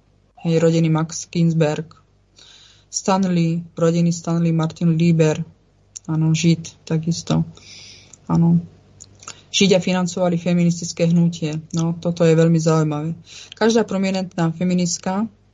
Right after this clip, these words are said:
<clears throat> sedemdesiatych rokov od, e, od Glorie Steinmanovej cez Susan Sontagovú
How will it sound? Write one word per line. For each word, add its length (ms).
<clears throat> 560
sedemdesiatych 580
rokov 320
od, 140
e, 40
od 160
Glorie 480
Steinmanovej 840
cez 240
Susan 400
Sontagovú 1300